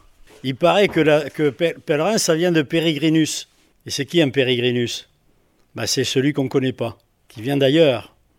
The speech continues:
Mais il vient d'ailleurs d'où ? Bah, on n'en sait rien. En tout cas, il n'est pas du village.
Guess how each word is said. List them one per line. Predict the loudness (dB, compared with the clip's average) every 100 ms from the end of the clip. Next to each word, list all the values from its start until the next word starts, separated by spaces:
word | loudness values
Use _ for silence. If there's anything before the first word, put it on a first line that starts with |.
| _ -10
Mais | -4
il |
vient | 0
d'ailleurs | 2 4 2 2
d'où ? | -4 -4 -8
Bah, | -12
on |
n'en | -10
sait | -8 -4
rien. | -4 -6 -12 _ _ _
En | -6
tout | -4
cas, | 2
il | 2
n'est | 2
pas | 0
du | 0
village. | -2 -4 -6